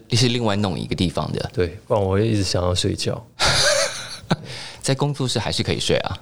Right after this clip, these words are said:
Speaker 2: 可以睡，但会睡得很差，所以就会强制醒来。
Speaker 1: 所以你的工时其实蛮长的。
Speaker 2: 嗯，对，是蛮长。
Speaker 1: 但你画画是快的吗？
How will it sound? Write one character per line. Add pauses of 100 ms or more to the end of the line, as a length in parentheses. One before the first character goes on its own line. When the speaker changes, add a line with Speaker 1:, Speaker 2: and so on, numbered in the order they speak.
Speaker 2:
可
以
睡，
但
会
睡
得
很
差，
所
以
就
会
强
制
醒 (120)
来。 (220)
Speaker 1:
所
以
你
的
工
时
其
实
蛮
长 (120)
的。 (280)
Speaker 2:
嗯，
对，
是
蛮
长。 (200)
Speaker 1:
但
你
画
画
是
快
的
吗？